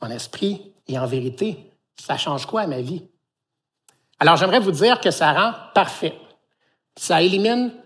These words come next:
tous les problèmes de vos vies. Puis j'aurais tort, parce que c'est pas pantoute ça que la Bible dit. Ce que la Bible dit, par contre, c'est qu'un cœur transformé en Christ, ça vit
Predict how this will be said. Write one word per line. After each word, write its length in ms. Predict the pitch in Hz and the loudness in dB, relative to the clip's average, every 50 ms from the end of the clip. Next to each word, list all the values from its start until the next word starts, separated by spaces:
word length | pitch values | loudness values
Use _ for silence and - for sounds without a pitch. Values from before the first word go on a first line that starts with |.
| _ _ _ | _ _ _
tous 120 | - 320 - | 2 4 4
les 80 | 262 | 4
problèmes 320 | - - 208 190 202 208 196 | 4 4 4 4 4 4 2
de 80 | 185 | 2
vos 180 | 160 147 165 147 | 2 4 2 2
vies. 220 | 127 117 131 123 - - - _ _ _ _ _ _ _ _ _ _ _ _ _ _ _ _ _ _ _ _ _ _ _ _ _ _ _ _ _ _ _ _ _ _ _ _ _ _ _ _ _ _ _ _ _ _ _ _ _ _ _ | 2 0 -4 -8 -10 -18 -20 _ _ _ _ _ _ _ _ _ _ _ _ _ _ _ _ _ _ _ _ _ _ _ _ _ _ _ _ _ _ _ _ _ _ _ _ _ _ _ _ _ _ _ _ _ _ _ _ _ _ _
Puis 80 | - 156 | -4 -2
j'aurais 220 | 131 139 131 131 | 0 0 0 2
tort, 600 | - 175 190 165 131 120 - - - - - - - | 4 6 6 6 4 2 -2 -8 -14 -18 -20 -16 -12
parce 120 | - - | -12 -8
que 80 | - 151 | -6 -6
c'est 160 | 147 - 143 | -6 -4 -4
pas 100 | - 156 | -4 -4
pantoute 300 | 143 - 165 151 - 143 - | -2 -2 -2 -2 -4 -6 -6
ça 140 | - 156 | -6 -6
que 100 | 147 - | -6 -6
la 80 | - 127 | -6 -6
Bible 220 | 120 131 127 113 | -4 -4 -6 -6
dit. 240 | 110 110 117 139 131 - _ _ _ _ - - - - _ _ _ _ _ _ _ _ _ _ _ _ _ _ _ _ _ _ _ _ _ _ _ _ _ _ _ _ _ _ _ _ _ _ _ _ _ _ | -8 -12 -14 -14 -14 -16 _ _ _ _ -20 -20 -20 -20 _ _ _ _ _ _ _ _ _ _ _ _ _ _ _ _ _ _ _ _ _ _ _ _ _ _ _ _ _ _ _ _ _ _ _ _ _ _
Ce 80 | - | 0
que 60 | - | 2
la 120 | 185 190 190 | 4 4 6
Bible 200 | 185 269 220 175 | 4 4 2 2
dit, 160 | 170 247 254 | 0 0 2
par 180 | - 202 - - | 4 2 2 2
contre, 400 | - 185 190 190 196 190 - - | 2 2 2 2 0 -2 -6 -10
c'est 140 | - 170 | -8 -6
qu'un 140 | - 165 160 | -2 -2 0
cœur 200 | - 190 185 185 | 0 2 0 0
transformé 560 | 185 - 180 165 156 - - 151 147 160 165 | 0 -2 -4 -4 -4 -4 -4 -4 -2 -2 -2
en 100 | 156 139 | -2 -4
Christ, 380 | 123 - - - 160 151 - - | -6 -6 -6 -4 -4 -4 -6 -10
ça 240 | - - - 143 131 | -10 -6 -4 -4 -4
vit 240 | 123 123 156 156 | -4 -4 -6 -6